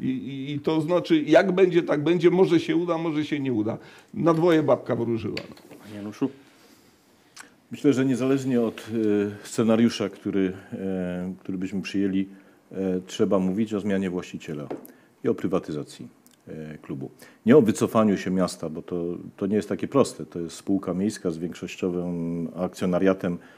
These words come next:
Speaker 3: miasta i to nie jest tak, że tutaj nagle z, z wtorku na środę ktoś podejmie decyzję, miasto się wycofa i nie będzie ponosić kosztów. Nie. E, to,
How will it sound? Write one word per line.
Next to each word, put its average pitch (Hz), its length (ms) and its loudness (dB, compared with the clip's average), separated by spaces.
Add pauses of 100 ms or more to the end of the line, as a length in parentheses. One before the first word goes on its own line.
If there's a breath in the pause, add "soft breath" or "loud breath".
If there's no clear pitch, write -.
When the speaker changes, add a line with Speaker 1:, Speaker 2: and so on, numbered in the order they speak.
(220 loud breath)
Speaker 3:
miasta 107 360 2
i 90 40 2
to 104 120 -2
nie 104 100 0
jest 101 180 0
tak, 101 180 0
że 92 120 -4
tutaj 92 300 -4
nagle 90 460 0
z, - 180 -18
z - 200 -18
wtorku 107 400 2
na 92 100 2
środę 98 340 2
ktoś - 200 -6
podejmie 92 320 2
decyzję, 90 360 -4
miasto 90 240 -4
się 95 120 -4
wycofa 101 360 -4
i 95 40 0
nie 92 100 0
będzie 90 220 -2
ponosić 90 360 -6
kosztów. 82 340 -12
Nie. 131 160 -2 (960 loud breath)
E, 101 440 4
to, 120 100 0